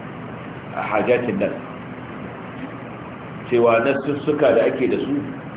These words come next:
ba za su ba da ɗaya bisa ɗari na buƙatar mutane ba.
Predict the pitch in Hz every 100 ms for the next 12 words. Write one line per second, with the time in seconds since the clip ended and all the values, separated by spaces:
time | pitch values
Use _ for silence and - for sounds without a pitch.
0 | - - - - - - - - 117 139
1 | 143 - 113 131 139 127 110 - - -
2 | 151 147 160 - 117 110 - - - -
3 | - - - - - - - - - 135
4 | 123 127 127 120 107 - - 82 82 78